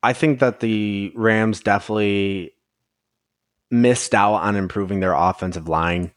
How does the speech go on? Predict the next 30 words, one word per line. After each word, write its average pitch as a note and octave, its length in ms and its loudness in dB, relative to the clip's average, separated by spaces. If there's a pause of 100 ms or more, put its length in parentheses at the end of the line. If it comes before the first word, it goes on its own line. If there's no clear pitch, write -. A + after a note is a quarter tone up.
(340)
I G2 80 2
think A#2 220 0
that G#2 160 2
was F#2+ 160 -2
their G2+ 280 2
biggest F#2 380 -4
weakness F#2 400 -6
last G#2+ 360 2
year. G#2 100 2
They F#2 120 0
had E2 140 -4
the D#2+ 60 -18
thirty-first G#2+ 760 0
overall F#2 680 -2 (340)
offensive F#2+ 540 0
line, G2 280 2
according F2 340 -2
to D#2+ 60 -4
Pro G2 240 0
Football F2 360 -2
Focus, A2 580 0
and G#2 480 0
they A2 140 4
didn't A#2+ 180 2
do B2 120 2
anything A#2 480 2
until G#2+ 420 0
the G#2+ 200 0
seventh G2+ 420 0
round. F#2+ 340 2